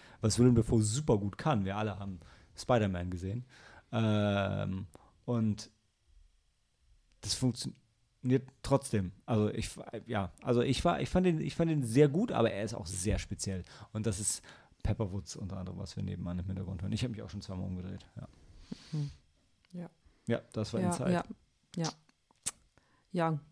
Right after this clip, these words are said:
Speaker 2: gute, äh, gute Darstellung von William Dafoe.
Speaker 1: Mhm.
Speaker 2: Nice. Und ich fand's gut, dass ja, weil es viele Kunstwerke ja, äh, gezeigt wurden, haben sie im Abspann, haben sie auch nochmal die,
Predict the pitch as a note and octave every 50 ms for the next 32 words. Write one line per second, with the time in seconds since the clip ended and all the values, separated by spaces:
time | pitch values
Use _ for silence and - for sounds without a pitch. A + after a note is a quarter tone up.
0 | _ _ - - - F#3 F#3+ F3+ - F3+ E3+ E3 E3 E3 E3 E3 E3 - - F3
1 | E3 D#3+ D#3+ D#3+ D#3+ E3+ D#3+ D#3 D#3 D#3 D#3+ D3+ - D#3 D3 C#3+ D3+ - D3 C#3
2 | C3+ C3+ C3+ C3+ C3+ C3 D3 - - - D3+ D3 - _ _ _ _ _ _ _
3 | _ - A#2 A#2 C3 C#3+ - - - - - _ _ _ - _ _ _ - -
4 | - D3+ - - - - G#3 A3+ G#3+ A3 - - G3 F#3+ - - G3 G3 - F#3
5 | F#3 - - F3 E3 D#3+ D#3+ - - - - - - - - - - D#3 D#3 D#3+
6 | D#3+ D#3 D3+ - - - F#3+ F3+ F3 E3 - - G3+ A3 - - - G#3+ G#3+ A3
7 | - A#3+ A3+ G#3+ G#3 G3 G3 - G#3 G3 G3+ - - G#3+ G3+ G3+ - - F3 F3+
8 | F#3 G3 F3+ E3+ F3 E3+ E3+ F3 F3 - G3+ G#3+ - - - - - F3 F3 E3+
9 | E3 E3 E3+ E3+ F3 - - - E3 E3+ E3 E3+ E3+ E3 D#3+ D#3 D#3 - E3 D#3+
10 | D#3+ D#3